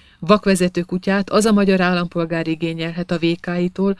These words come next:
aki tagja az M V G O S-nek.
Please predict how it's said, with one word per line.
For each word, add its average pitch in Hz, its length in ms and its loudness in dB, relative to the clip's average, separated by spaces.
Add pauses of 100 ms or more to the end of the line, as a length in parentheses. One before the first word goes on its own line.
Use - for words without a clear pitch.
(220)
aki 190 240 0
tagja 202 520 2 (140)
az 196 220 -2
M 180 220 0
V - 0 -
G 156 360 -2
O 147 240 -8
S-nek. - 440 -16